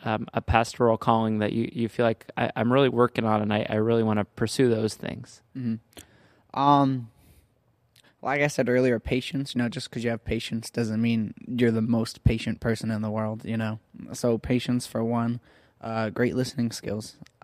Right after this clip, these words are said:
Speaker 2: uh, for sure. You have to be able to not only listen to people, but connect with them, you know? You have to give the time to be there. Uh, so defin-, definitely,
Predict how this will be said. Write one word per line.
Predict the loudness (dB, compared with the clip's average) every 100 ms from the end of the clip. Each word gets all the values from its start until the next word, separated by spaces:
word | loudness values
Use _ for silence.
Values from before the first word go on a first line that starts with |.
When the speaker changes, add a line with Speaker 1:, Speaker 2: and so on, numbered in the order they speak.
| -16
Speaker 2:
uh, | -10 -10
for | -10 -12
sure. | -6 -2 -2 -4 -10
You | -6 -4
have | -4 -4
to | -6
be | -4
able | -4 -4 -6
to | -6 -6 -8 _ _ _ _ _ 0
not | 4
only | 6 6 4
listen | 2 0
to | -6
people, | -4 -6
but | -4 -6
connect | -4 -4 -4
with | -10
them, | -10 -10 -10 -8
you | -4
know? | -4 -6 -6
You | -4 -4
have | -6
to | -6 -6 -6 -10 -4
give | -2 0
the | 0
time | 0 -2 -2 -2 -6 -4
to | -4
be | -2
there. | -4 -4 -6 _ _ _ _ _ _ _ -14
Uh, | -12
so | -6 -2 0
defin-, | 0 0 -6 -2
definitely, | -4 -2 -4 -4 -4